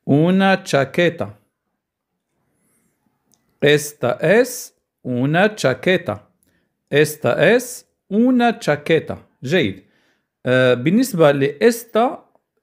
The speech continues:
هي اسم إشارة، بمعنى هذه مؤنثة لأن في نهايتها توجد آ.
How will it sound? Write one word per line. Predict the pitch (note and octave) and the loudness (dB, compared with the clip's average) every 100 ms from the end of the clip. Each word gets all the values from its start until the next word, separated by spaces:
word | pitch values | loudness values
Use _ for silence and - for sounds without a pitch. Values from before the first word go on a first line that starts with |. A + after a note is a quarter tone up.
| A2+ | -6
هي | A#2 C3+ D#3+ | 0 0 0
اسم | D3+ D#3 D#3 | -4 -4 -2
إشارة، | D3+ D3+ A#2 G2+ - _ _ _ _ - | 0 0 0 -4 -10 _ _ _ _ -10
بمعنى | A2+ B2 A#2 D3+ F#3 - | -2 0 2 2 0 -2
هذه | C3+ D3+ C3+ B2 G#2 G2 - _ _ _ _ - | 2 2 2 -2 -4 -6 -16 _ _ _ _ -12
مؤنثة | A#2+ - C3 C3+ C3+ F3 | -8 -2 0 0 2 0
لأن | D3+ C3+ | 0 0
في | D3 D3 | -2 -2
نهايتها | C3 B2+ B2+ B2+ E3 F#3 | 0 2 0 0 -2 -2
توجد | F#3 D#3+ D#3 D3+ | -2 0 0 0
آ. | D#3 A#2+ G#2 _ | -2 -6 -6 _